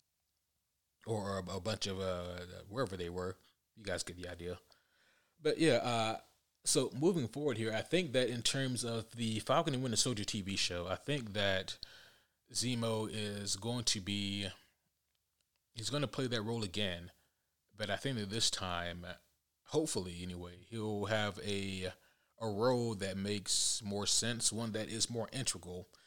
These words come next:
because he just felt so tacked on in Civil War. He felt so,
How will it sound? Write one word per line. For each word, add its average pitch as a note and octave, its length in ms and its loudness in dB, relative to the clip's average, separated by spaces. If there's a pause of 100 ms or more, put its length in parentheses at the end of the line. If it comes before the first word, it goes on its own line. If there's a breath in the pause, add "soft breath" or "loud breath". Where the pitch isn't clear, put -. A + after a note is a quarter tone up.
(200 soft breath)
because A2 340 2
he - 180 -2
just C#3 320 6
felt B2+ 240 4
so D#3 460 6
tacked - 480 2
on G#2 460 2
in F#2+ 120 -6
Civil F#2 380 0
War. F2 240 -16
He A#2+ 200 -16
felt G#2+ 280 -2
so, C3+ 500 4